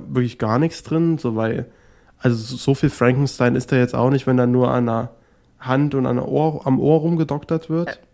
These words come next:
Speaker 1: Und ja,
Speaker 2: Ja, und dann
Speaker 1: okay,
Speaker 2: an einem anderen
Speaker 1: Spoil-,
Speaker 2: Platz.
Speaker 1: ja, genau, das müssen wir jetzt nicht vorwegnehmen. Ähm, so, da hätte man auch mehr
Speaker 2: Mhm.
Speaker 1: rausholen können, finde ich. Es ist ja auch absolut blutleer fast dann
Speaker 2: Ja.
Speaker 1: wieder das Ganze, also so, oder,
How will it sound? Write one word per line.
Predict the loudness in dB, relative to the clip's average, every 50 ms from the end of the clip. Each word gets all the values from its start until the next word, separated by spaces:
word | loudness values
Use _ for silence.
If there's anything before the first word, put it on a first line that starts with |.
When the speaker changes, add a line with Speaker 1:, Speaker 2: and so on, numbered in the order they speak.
| _ _
Speaker 1:
Und | 4 6 6 6 6 2 -2 -6 -8 -2
ja, | 2 4 4 6 6 4 4
Speaker 2:
Ja, | 6 6 4 4 4
und | 2 2 2
dann | 2 4 4
Speaker 1:
okay, | 4 4 4
Speaker 2:
an | 4
einem | 2 2
anderen | 0 0 2 4 4
Speaker 1:
Spoil-, | 6 6 4 2
Speaker 2:
Platz. | 0 -2 0
Speaker 1:
ja, | 2 2 2
genau, | 2 0 0 0 2 2 2 2 0 -2
das | -2 -4 -4 -4
müssen | -4 -2 -2
wir | -2 -2
jetzt | -2 -2
nicht | -4 -4 -4
vorwegnehmen. | -4 -2 -2 -2 -2 -4 -4 -4 -4 -4 -4 -6 -8 -10 -18 -20 -20 -20 -20 -20 -20 -20 -20 -20 -20 -20 -20 -20 -20 _ 2
Ähm, | 4 6 6 6 6 4 2 0 -4 -8 -16 _ _ _ _
so, | 2 4 4 6 4 4
da | 4 2
hätte | 2 4 4 2
man | 2 0 0
auch | 0 0 0 0 0 0
mehr | 0 2 2 4 4 4 2
Speaker 2:
Mhm. | 4
Speaker 1:
rausholen | 4 4 2 2 2 2 2 2 2
können, | 2 2 0 0 0
finde | 0 0 0 0 0
ich. | 0 0
Es | -2 -4 -2
ist | -2
ja | -2 -2
auch | -2 -4 -10 -14 _ _ _
absolut | 0 0 0 0 0 0 2 2 2 0 0 -4 -10 _ _ _ _ _
blutleer | -2 0 2 2 0 0 0 0 2 2 2 2 2 0
fast | -2 -2 -4 -4 -4 -4 -4 -4
dann | -2
Speaker 2:
Ja. | 0
Speaker 1:
wieder | 2 2 0
das | 0 -2 -2
Ganze, | -2 -2 0 0
also | 0 0 0 -2 -2
so, | -2 -2 -2 -2 0
oder, | 0 0 0 0 -2 -4